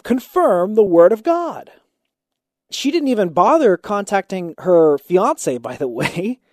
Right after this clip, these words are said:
right? She didn't tell Joseph what was going on. She went straight to go see Elizabeth.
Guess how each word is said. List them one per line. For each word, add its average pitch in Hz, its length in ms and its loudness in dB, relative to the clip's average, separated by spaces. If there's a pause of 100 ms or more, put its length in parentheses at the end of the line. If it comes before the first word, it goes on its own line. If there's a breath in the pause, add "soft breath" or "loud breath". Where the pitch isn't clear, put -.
(140)
right? 196 240 4 (160)
She - 120 0
didn't 302 220 0
tell 233 260 2
Joseph 208 420 0
what 185 140 -4
was 156 160 -4
going 160 280 2
on. 269 400 -4 (200)
She 330 280 0
went 240 280 -4
straight - 680 -4 (180)
to 262 120 -12
go 233 160 6
see 269 200 -2
Elizabeth. 302 680 -4